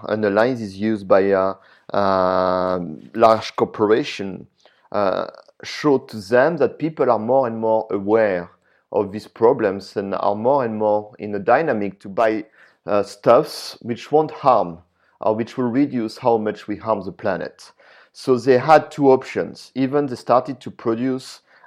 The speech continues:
uh, really sustainable things, uh, in doing it locally, maybe more crafted,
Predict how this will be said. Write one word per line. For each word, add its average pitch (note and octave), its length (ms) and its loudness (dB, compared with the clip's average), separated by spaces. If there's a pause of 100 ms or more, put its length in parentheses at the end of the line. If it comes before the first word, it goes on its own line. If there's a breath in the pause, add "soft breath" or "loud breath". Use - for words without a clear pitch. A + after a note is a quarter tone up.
uh, G2 800 0 (240)
really A2+ 640 0
sustainable G#2+ 800 0
things, B2 720 -10 (320 soft breath)
uh, F#2 260 -6
in G#2 160 -10
doing A2 320 -6
it A2 240 -8
locally, A2 640 -4
maybe G2+ 280 -6
more G#2 360 0
crafted, G#2+ 680 -4